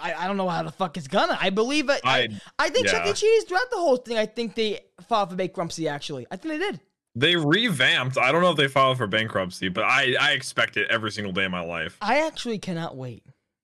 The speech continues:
Speaker 1: till my nephew gets to the age where he, I mean, now we can go to Chuck E. Cheese, but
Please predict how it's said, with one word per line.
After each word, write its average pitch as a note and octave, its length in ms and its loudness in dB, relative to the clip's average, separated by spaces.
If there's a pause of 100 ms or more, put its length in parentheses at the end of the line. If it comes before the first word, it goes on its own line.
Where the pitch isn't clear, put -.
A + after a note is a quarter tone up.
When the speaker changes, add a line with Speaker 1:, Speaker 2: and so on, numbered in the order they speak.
(180)
Speaker 1:
till F#3 140 -4
my E3 180 -2
nephew E3+ 340 -4
gets D3 260 -6
to E3 100 -8
the C#3+ 200 -2
age B2+ 320 -4
where C3 160 -8
he, C3+ 100 -12
I F#3+ 100 -6
mean, C4 260 -6
now D#4 260 2
we F3 100 -4
can E3 80 -6
go E3 120 -2
to D#3+ 80 -8 (120)
Chuck F#3 200 -8
E. G3 40 -10
Cheese, F#3 280 -10
but F3 320 -2